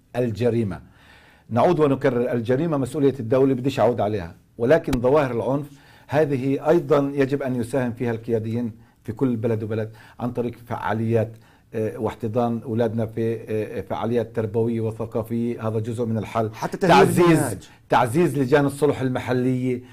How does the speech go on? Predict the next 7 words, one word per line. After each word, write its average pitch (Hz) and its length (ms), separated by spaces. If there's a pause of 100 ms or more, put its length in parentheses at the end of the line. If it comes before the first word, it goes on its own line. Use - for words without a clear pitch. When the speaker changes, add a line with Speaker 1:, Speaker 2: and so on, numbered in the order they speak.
(160)
Speaker 1:
هذا، 131 520
يعني، 117 500 (260)
آه، 110 40
مهم 120 300
جدًا. 120 400 (300)
دور 156 460
أئمة 147 420